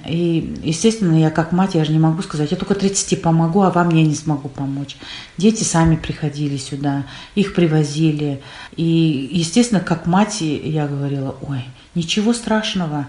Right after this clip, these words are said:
здесь, э, в тесноте да не в обиде, как-нибудь выживем». Хозяйство мы развели, потому что, естественно, денег не хватало.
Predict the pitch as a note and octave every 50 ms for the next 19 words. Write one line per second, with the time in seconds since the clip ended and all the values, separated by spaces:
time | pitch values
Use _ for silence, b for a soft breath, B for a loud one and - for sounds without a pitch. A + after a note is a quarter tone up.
0 | - - E3+ D#3+ D3+ - - G3+ G3+ G3 - - - F3+ F3 E3+ E3 D#3 D#3+ -
1 | - G#3 G3+ - G3+ F#3 F#3+ G3+ F#3+ E3 F3 F3 F3+ F3+ E3 E3 E3 E3 F3 G3+
2 | G3+ - E3 C#3+ C3 C3 B B B B B - - G#3 G3+ G#3 G#3+ G3 F3 F3
3 | E3+ - E3 E3 G3 G3+ F#3+ F3 F3 D#3 D3 D3 C#3 C3 - B B B B B
4 | B B B - G#3+ G#3 A3+ D#4 F4+ F4 - C4+ A#3+ G#3+ A3+ B3 B3+ B3 A3 F3+
5 | E3+ F3+ G3 F#3+ G3 G#3+ A3+ A#3 C#4+ - - - - G3+ G3+ G3+ G3 - - -
6 | G3 F3+ D#3 - - - - - - - - G3 - - - D#4 D4+ - A3+ G3+
7 | F3 F#3+ A3+ A3 G3+ F3+ - G3 E3+ - - F3+ F3+ - A3 B3 C4+ C#4 B3+ A#3+
8 | A#3+